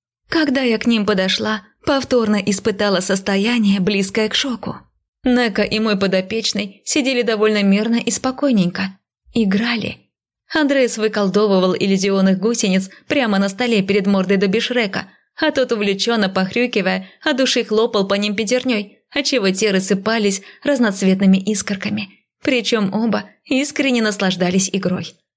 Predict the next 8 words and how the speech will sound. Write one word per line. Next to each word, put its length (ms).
«Я 200
яблок 420
принесла», 560
пробормотала, 680
привлекая 500
к 60
себе 240
внимание. 640